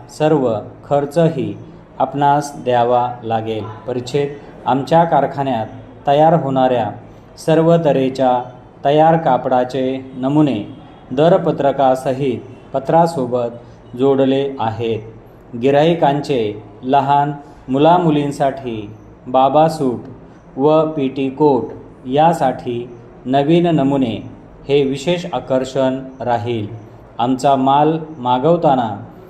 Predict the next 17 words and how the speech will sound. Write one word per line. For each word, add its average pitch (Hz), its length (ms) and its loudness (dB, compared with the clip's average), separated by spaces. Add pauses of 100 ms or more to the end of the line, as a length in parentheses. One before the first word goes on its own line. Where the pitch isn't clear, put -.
(140)
दरपत्रकाप्रमाणे 135 1300 2 (420)
होणाऱ्या 156 460 4
बिलातून 127 720 0 (380)
आपणास 127 600 -2 (400)
वर 156 320 4 (120)
नमूद 135 360 -2 (100)
केल्याप्रमाणे 123 760 -2 (520)
मिळणाऱ्या 143 720 2 (340)
कमिशनची 160 760 0
रक्कम 123 500 -2 (500)
वजा 151 380 4
करूनच 131 640 -4 (420)
उरलेली 151 800 2
रक्कम 127 540 0 (340)
चेकने 131 680 -2 (340)
आगाऊ 147 460 4
पाठविणे 131 800 -2